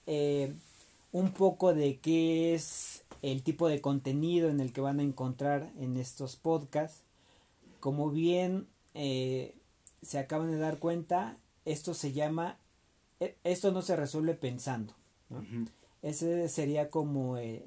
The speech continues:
Speaker 1: el, el título de, de estos podcasts, porque para nosotros pensamos que, eh, la problemática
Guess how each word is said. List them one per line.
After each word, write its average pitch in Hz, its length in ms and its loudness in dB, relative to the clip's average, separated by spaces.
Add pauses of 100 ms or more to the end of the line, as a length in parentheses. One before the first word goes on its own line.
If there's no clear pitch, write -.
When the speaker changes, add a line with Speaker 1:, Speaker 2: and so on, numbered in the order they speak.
Speaker 1:
el, 117 500 -8
el 123 200 -8
título 165 640 0 (360)
de, 113 420 -8
de 123 120 -6
estos 131 300 -8
podcasts, 160 560 -4 (880)
porque 160 400 2
para 170 260 2
nosotros 202 1120 2 (380)
pensamos 175 800 0
que, 147 580 0 (1120)
eh, 143 240 0
la 143 200 0
problemática 180 1080 2